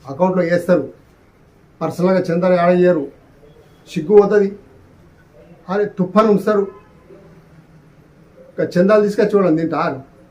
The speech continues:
ఆడ లేరా మొగోళ్ళు? ఏంటి నీలాంటి కాలం అనుకున్నావు ఇప్పుడు? ఒక దేవాలయం, ఆ దేవాలయం గురించి తప్పు మాట్లాడకూర్రి.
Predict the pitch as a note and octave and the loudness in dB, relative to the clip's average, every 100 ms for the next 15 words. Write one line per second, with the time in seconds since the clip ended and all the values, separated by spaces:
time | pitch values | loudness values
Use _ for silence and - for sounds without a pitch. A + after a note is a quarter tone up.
0 | _ _ _ _ _ _ _ _ E3+ F3 | _ _ _ _ _ _ _ _ -4 -2
1 | D#3+ D#3+ C#3+ G3+ D#3+ F#3 - _ _ - | -2 -2 0 0 0 -4 -12 _ _ -20
2 | - E3 G3+ G#3+ - - - _ _ _ | -10 0 2 2 -4 -16 -20 _ _ _
3 | _ _ F3 F3+ F3 G3 G3+ G3+ E3 E3+ | _ _ -4 -2 2 2 2 0 -2 0
4 | F#3+ F#3 D3+ D#3 F3+ E3 - B2 - _ | 0 0 0 0 0 -2 -6 -14 -18 _
5 | _ _ _ _ - - - - - D#3+ | _ _ _ _ -20 -20 -20 -20 -10 -6
6 | C#3 E3 E3+ E3+ D3 C#3 - C#3+ C3+ D3 | -2 0 2 0 -2 -6 -14 -16 -6 -2
7 | E3+ F3 E3+ D#3+ D#3+ E3+ D3 D#3 D#3+ D#3 | 0 0 -2 -4 -6 -8 -8 -6 -6 -6
8 | E3 D3+ D#3 D#3 | -4 -4 -4 -6